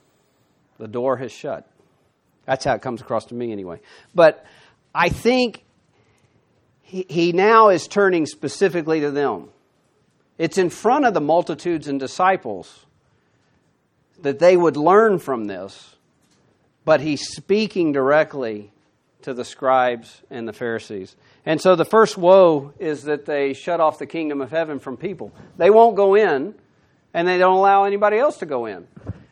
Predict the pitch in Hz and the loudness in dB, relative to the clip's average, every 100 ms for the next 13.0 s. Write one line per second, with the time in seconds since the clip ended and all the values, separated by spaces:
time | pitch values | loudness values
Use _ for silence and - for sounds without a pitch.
0 | _ - 160 160 160 - 190 220 277 269 | _ 0 4 4 2 -2 -2 0 2 6
1 | 220 175 185 _ 180 160 160 208 233 202 | 6 6 0 _ -4 -2 6 6 8 4
2 | 151 180 190 165 180 156 123 110 - - | 2 0 0 0 2 2 0 -6 -10 -16
3 | - 135 127 123 117 _ 151 147 135 170 | -8 -6 -4 -8 -16 _ -8 -6 -6 0
4 | 156 147 131 131 147 147 135 113 - _ | 2 2 -4 -4 -4 -6 -10 -14 -16 _
5 | _ 175 226 226 233 - 156 - - 214 | _ -6 -6 -6 -10 -10 -12 -14 -6 -2
6 | 233 247 233 220 220 208 190 196 - 120 | -2 -2 -2 -2 -2 -2 0 -2 -2 -12
7 | - 147 147 135 - - - 214 254 - | -8 -6 -6 -8 -12 -18 -2 0 0 -4
8 | - 117 90 - 143 139 156 165 165 147 | -10 -10 -10 -14 -8 -6 -6 -6 -10 -8
9 | 175 165 170 151 143 190 175 147 _ _ | -6 -4 -6 -8 -8 -6 -6 -8 _ _
10 | 190 160 180 175 - 285 269 139 _ _ | -8 -4 -6 -8 -8 -8 -6 -10 _ _
11 | _ _ _ 180 175 180 190 196 196 185 | _ _ _ -10 -10 -6 -4 -2 -2 -2
12 | 170 143 165 170 185 160 240 294 82 - | 2 2 2 -2 -8 -10 -10 -10 -12 -18